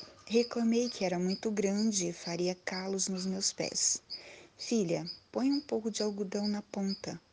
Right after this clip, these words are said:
sugeriu minha mãe. Como o algodão tinha acabado, recheei a ponta da chuteira com quase metade de um rolo de papel higiênico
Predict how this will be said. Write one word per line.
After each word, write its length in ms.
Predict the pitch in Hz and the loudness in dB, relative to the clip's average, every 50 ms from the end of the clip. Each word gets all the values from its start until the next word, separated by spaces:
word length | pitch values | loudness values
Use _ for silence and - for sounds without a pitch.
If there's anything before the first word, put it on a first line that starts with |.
| - - - | -14 -10 -8
sugeriu 520 | - - 196 190 170 180 175 170 165 160 | -6 -4 -2 -2 -2 -2 -2 -2 0 -2
minha 220 | 160 165 165 175 | 0 0 0 0
mãe. 280 | 202 208 175 143 135 - - _ - _ - - - - - _ _ _ _ - - - - - - _ - - - - - - - - - - - - - - - | 0 0 0 -2 -4 -8 -14 _ -20 _ -12 -12 -12 -12 -20 _ _ _ _ -14 -14 -14 -14 -20 -20 _ -18 -14 -14 -14 -14 -14 -20 -20 -20 -20 -14 -14 -14 -12 -4
Como 240 | - 269 277 294 269 | 0 2 4 4 4
o 40 | |
algodão 500 | 226 208 190 180 190 180 175 190 180 180 | 4 2 0 0 -4 0 0 2 2 2
tinha 300 | 175 - - - 170 165 | 2 0 0 0 0 -2
acabado, 600 | 165 - - 226 220 202 190 170 165 175 180 196 196 - - - - - - _ | -2 -4 -4 -4 -2 -2 -2 -2 -2 -2 -2 -2 -4 -4 -8 -12 -20 -20 -20 _
recheei 600 | - 180 208 202 - - - 190 180 185 202 220 | 2 2 2 4 4 2 4 4 4 4 4 2
a 80 | 214 196 | 2 0
ponta 360 | - _ 190 180 180 - 175 | -2 _ -4 -4 -4 -4 -4
da 100 | 170 175 | -4 -2
chuteira 640 | 180 - - 202 - _ - 190 190 202 208 202 196 - | -2 -2 -2 -4 -4 _ 0 2 2 2 0 0 -4 -4
com 180 | - 190 185 | -4 -4 -4
quase 500 | 180 - _ - 208 208 220 226 214 214 | -4 -6 _ -8 -4 -2 -2 -2 0 0
metade 600 | 202 196 180 180 - - - 196 208 208 208 196 | 0 0 0 -2 -6 -8 -6 -6 -4 -6 -6 -6
de 120 | 190 196 214 | -4 0 2
um 160 | 240 254 247 | 2 2 2
rolo 280 | 202 190 196 190 190 190 | 2 0 2 2 0 0
de 120 | 190 208 | -2 -4
papel 380 | - - 220 214 - - 170 165 | -4 -4 -6 -6 -2 -2 -2 -2
higiênico 720 | 165 175 - 196 196 190 180 175 180 190 214 - - 294 | -2 -2 -2 0 2 2 2 2 0 -2 -2 -2 -4 -6